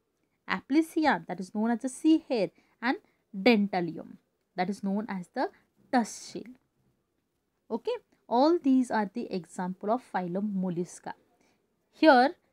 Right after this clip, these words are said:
you have to remember these examples. The easy example is depends on you,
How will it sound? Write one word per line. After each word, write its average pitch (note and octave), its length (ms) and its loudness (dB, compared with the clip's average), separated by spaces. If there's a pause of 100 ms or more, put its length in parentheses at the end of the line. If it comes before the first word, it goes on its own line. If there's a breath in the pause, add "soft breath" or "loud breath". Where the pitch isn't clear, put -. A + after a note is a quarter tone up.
(200)
you A3+ 160 -2
have A3+ 120 -2
to D4 60 -4
remember A3 380 2
these B3+ 260 -4
examples. F#3+ 720 -4 (340)
The G#3+ 120 -4
easy A#3 360 0
example C4 640 -2
is G#3+ 160 -4
depends A3+ 400 -2
on E4+ 180 -2
you, E4 160 -2